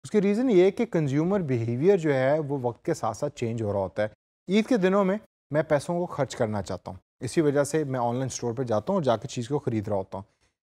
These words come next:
लेकिन जब ईद हो गई तो उससे अगले हफ्ते के अंदर मेरी नीड नहीं है कि मैं कोई चीज़ ऑनलाइन ख़रीदूँ। तो आप जितनी मर्ज़ी एडवर्टाइजमेंट मुझे दिखा लें, I'm not going to buy it from you। तो इस वजह से सेव की स्ट्रेटजी में अभी हम देखते हैं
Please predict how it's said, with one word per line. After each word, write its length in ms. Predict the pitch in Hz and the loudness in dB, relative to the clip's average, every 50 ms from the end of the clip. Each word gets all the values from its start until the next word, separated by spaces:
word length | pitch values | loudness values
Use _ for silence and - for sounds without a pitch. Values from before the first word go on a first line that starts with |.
| _ _ _ - | _ _ _ -2
लेकिन 160 | 123 139 143 | -2 0 0
जब 140 | 180 156 170 | 0 2 2
ईद 140 | 180 156 | 0 2
हो 180 | 139 147 147 156 | 4 4 4 4
गई 180 | 170 226 240 220 | 4 2 2 2
तो 120 | 214 180 | 2 2
उससे 200 | 156 - - 175 | 0 2 0 0
अगले 200 | 151 151 190 202 | 0 2 2 2
हफ्ते 240 | 175 - - - 180 | 0 0 0 -2 -2
के 100 | 165 190 | 0 0
अंदर 200 | 190 202 220 202 | 0 0 0 0
मेरी 260 | 160 165 175 220 233 | 2 2 2 2 2
नीड 300 | 190 156 165 202 208 190 | 2 2 2 2 2 2
नहीं 220 | 185 208 240 262 | 0 0 2 0
है 80 | 254 226 | 0 0
कि 120 | 190 190 | 0 0
मैं 160 | 170 156 147 135 | 0 0 -2 -2
कोई 160 | - 143 127 | -2 -2 -4
चीज़ 240 | - - 131 117 117 | -2 -4 -4 -2 -2
ऑनलाइन 300 | 110 110 107 113 117 110 | -2 -2 -2 -4 -6 -6
ख़रीदूँ। 460 | - - 104 104 101 - 101 95 - | -6 -6 -6 -6 -6 -6 -10 -12 -8
तो 120 | - 127 | 0 4
आप 200 | 123 131 156 151 | 4 4 4 4
जितनी 280 | 139 143 135 160 180 175 | 0 -6 -6 -4 -4 -2
मर्ज़ी 300 | 143 123 123 120 147 160 | 0 0 -2 0 0 0
एडवर्टाइजमेंट 600 | 135 123 123 139 131 123 113 120 120 143 143 135 | 0 0 0 0 0 0 0 0 -2 -4 -4 -4
मुझे 160 | 127 123 135 | -2 -4 -4
दिखा 300 | 135 120 104 - 107 107 | -4 -4 -2 0 0 0
लें, 220 | 110 120 135 143 139 - _ _ _ _ _ _ _ _ | 2 0 -2 -2 -4 -8 _ _ _ _ _ _ _ _
I'm 120 | - 120 156 | -8 -4 -4
not 140 | 185 190 175 | -2 -2 -2
going 160 | 175 170 160 | -2 -2 -2
to 80 | 147 160 | -2 -4
buy 180 | 120 104 101 101 | 0 0 0 0
it 120 | 113 110 - | 0 -2 -6
from 260 | - - 107 98 92 92 | -10 -12 -10 -10 -10 -12
you। 80 | 101 98 - _ _ _ _ _ _ _ _ _ _ | -12 -16 -18 _ _ _ _ _ _ _ _ _ _
तो 80 | - 156 | 2 2
इस 120 | 165 - 208 | 4 4 4
वजह 200 | 202 190 196 190 | 6 6 4 4
से 300 | - - 196 190 190 175 - _ _ _ | 4 4 4 4 4 0 -4 _ _ _
सेव 320 | - - - 156 165 185 | -16 -2 2 4 4 4
की 140 | 175 - 196 | 4 2 -2
स्ट्रेटजी 500 | 160 - - 143 127 - 139 127 131 139 | -2 0 -2 -2 -2 -2 -4 -4 -2 -2
में 200 | 123 123 120 117 - _ _ _ - | -2 -2 -4 -6 -10 _ _ _ -10
अभी 140 | 113 110 127 | -6 -4 -2
हम 140 | 127 123 110 | -2 -2 -2
देखते 340 | 104 107 104 - _ - 143 | -2 -2 -4 -4 _ -4 -4
हैं 80 | 147 | -4